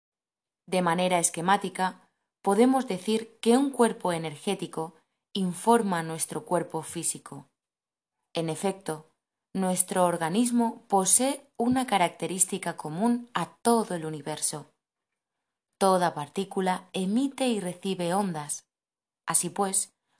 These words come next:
los físicos hablan del carácter ondulatorio y corpuscular de la materia. Todo el mundo sabe que las televisiones transmiten el sonido y la imagen por ondas que varían según la frecuencia. Tira una piedra al agua.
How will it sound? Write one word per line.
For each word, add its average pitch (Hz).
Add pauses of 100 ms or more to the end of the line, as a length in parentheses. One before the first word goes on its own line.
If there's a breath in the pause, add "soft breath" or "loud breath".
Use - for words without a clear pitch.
los 196
físicos 208
hablan 240
del 180
carácter 180
ondulatorio 170
y 190
corpuscular 170
de 190
la 190
materia. 147 (1040)
Todo 277
el 294
mundo 208
sabe 165
que -
las 160
televisiones 160
transmiten 214
el 190
sonido 175
y 160
la 156
imagen 160
por 160
ondas 202
que 185
varían 185
según 170
la 165
frecuencia. 180 (840)
Tira 285
una 208
piedra 165
al 147
agua. 139